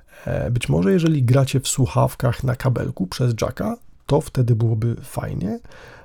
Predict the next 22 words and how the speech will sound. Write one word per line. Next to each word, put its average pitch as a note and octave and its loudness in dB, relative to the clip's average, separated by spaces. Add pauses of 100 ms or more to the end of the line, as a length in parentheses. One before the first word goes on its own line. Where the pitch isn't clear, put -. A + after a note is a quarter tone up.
(220)
ale C#3+ 4
jeżeli C3 6
gracie B2+ 4
ze A#2 4
słuchawkami B2 4
bezprzewodowymi, A#2 0
na F#3+ -2
przykład A#2+ 0
na A2+ 0
Bluetooth, A#2+ -2 (680)
to D3 4
wydaje D#3 2
mi F#3 0
się, F3+ 0
że D#3+ 2
wprowadzane D3 2
są C3+ 4
minimalne C#3 6
opóźnienia, A#2 0
jakieś, A#2+ -2
wiecie, A2+ -4
tam - -4